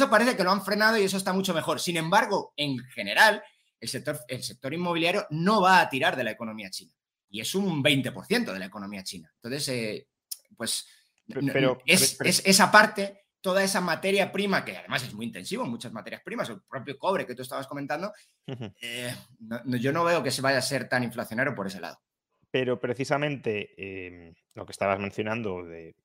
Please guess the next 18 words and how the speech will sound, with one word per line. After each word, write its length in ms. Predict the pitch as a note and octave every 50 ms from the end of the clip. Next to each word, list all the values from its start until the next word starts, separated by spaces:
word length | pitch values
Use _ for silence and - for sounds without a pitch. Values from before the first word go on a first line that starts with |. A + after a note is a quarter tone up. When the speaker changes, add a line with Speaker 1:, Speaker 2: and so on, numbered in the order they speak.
| - _
Speaker 2:
China 240 | - A#2 A2+ A2+ G#2+
está 200 | - - - G#2+
intentando 560 | G#2+ F#2+ A2 G#2+ G2+ - A2 A2+ A2+ A2 G#2
reinflar 1000 | - G2 G2 G2+ G2 G2 G2 F#2+ - - - A2+ G#2+ A2+ A2+ G#2 F#2+ - - - _ _ _ _ _ _ _ _ _ _ _ _ _ -
el 180 | G2+ G2 F#2
crédito 800 | - - A#2 A#2+ A#2+ A#2 A#2 A2 G2+ - - G#2 A2 A2 G#2 -
para 180 | - F2+ F2 F2
reinflar 560 | F2 F2+ F2+ F2+ F2+ F2+ - - G2 G2 G2
la 120 | G2+ F#2+ F#2
demanda 340 | F#2 F#2+ F#2+ F#2 F#2 F#2
agregada 640 | F#2 F#2+ G2 G2+ G#2+ A2+ A2+ A2+ G#2+ A2 G#2+ G#2+ G#2+ G2+
y 60 | G2
reinflar 500 | - F#2 F#2 F#2+ - _ G#2+ G2 G2 G2
por 80 | G#2+
esa 160 | F#2+ - - G2+
vía 120 | G2+ G2
el 60 | G2
crecimiento, 600 | - G#2 F#2+ - A2 A2 G#2+ G#2+ G2 B2 B2+ -